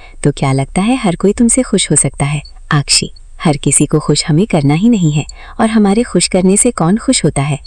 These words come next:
खुश वही होता है जिसे होना होता है। हाँ, हमारे चाहने से हर कोई खुश होता तो अभी तुम भी खुश होती। मुंह बनाने की जगह मुस्कुराओगी तो ज्यादा अच्छी लगोगी।"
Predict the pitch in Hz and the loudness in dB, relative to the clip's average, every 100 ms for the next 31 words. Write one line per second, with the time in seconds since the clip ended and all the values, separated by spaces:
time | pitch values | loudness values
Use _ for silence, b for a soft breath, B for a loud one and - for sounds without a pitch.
0 | B B - 156 - 151 147 147 139 139 | B B -2 0 0 0 0 2 0 0
1 | 151 214 226 - 262 160 143 143 131 139 | 0 0 2 0 2 2 2 0 -2 -4
2 | 151 - - - 165 143 - B B - | -6 -10 -16 -6 -2 -2 -4 B B 2
3 | 185 185 220 - 156 143 170 240 208 147 | 4 4 2 0 2 2 2 0 0 0
4 | - 180 - 196 196 180 - 190 151 165 | 0 0 0 -2 0 0 0 2 0 0
5 | - 143 143 233 220 - 139 - - - | 0 2 2 0 0 0 -2 -2 -8 -12
6 | B B B 208 214 202 185 190 208 190 | B B B 4 6 4 4 2 2 0
7 | 180 185 156 - 147 135 139 190 196 208 | 2 2 2 2 2 2 2 0 0 2
8 | 156 - 208 - - 139 127 131 - | 2 0 -2 -2 0 0 0 -2 -4